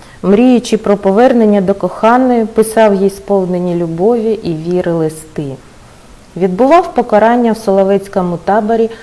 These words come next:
особливого призначення, де помер у лазареті після загострення туберкульозу другого лютого тридцять шостого року. Творчість його була заборонена.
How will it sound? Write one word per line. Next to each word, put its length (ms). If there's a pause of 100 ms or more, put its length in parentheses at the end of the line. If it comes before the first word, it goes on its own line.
(400)
особливого 720
призначення, 1120
де 260
помер 540
у 80
лазареті 640
після 480
загострення 720
туберкульозу 1000 (420)
другого 580
лютого 500
тридцять 500
шостого 600
року. 380 (540)
Творчість 680
його 320
була 440
заборонена. 720